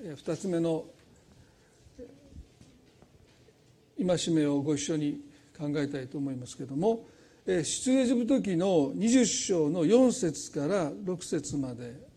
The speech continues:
出エジプト記の二十章の、えー、四節から六節に、えー、第二の戒めが記されています。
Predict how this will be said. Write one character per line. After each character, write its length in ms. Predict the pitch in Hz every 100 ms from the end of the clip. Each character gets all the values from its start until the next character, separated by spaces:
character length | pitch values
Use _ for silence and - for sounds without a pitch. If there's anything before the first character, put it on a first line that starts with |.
| _ - - - _ _ _ _ _
出 300 | - - -
エ 40 | 196
ジ 100 | 196
プ 80 | 185
ト 160 | 190
記 140 | 156 170
の 240 | 240 220
二 140 | 208
十 120 | 196 170
章 360 | - 165 143
の、 240 | 165 190 - - _ _ _ _ _ _ - - - - - - - _
え 80 | 185
ー、 20 |
四 240 | 170 226 208
節 260 | 180 139
か 140 | - 165
ら 120 | 151
六 200 | 160 156
節 340 | - 143 -
に、 320 | 143 165 147 - 214
え 320 | 202 220 220 214 233 240 - _ _ _ _ _ -
ー、 40 | 180
第 280 | 196 185
二 140 | 170 220
の 320 | 214 170 139 165
戒 400 | 156 135 - 147
め 160 | 131
が 160 | 151 175
記 260 | - 160
さ 140 | 143 156
れ 80 | 139
て 140 | -
い 20 |
ま 100 | 123 -
す。 140 | -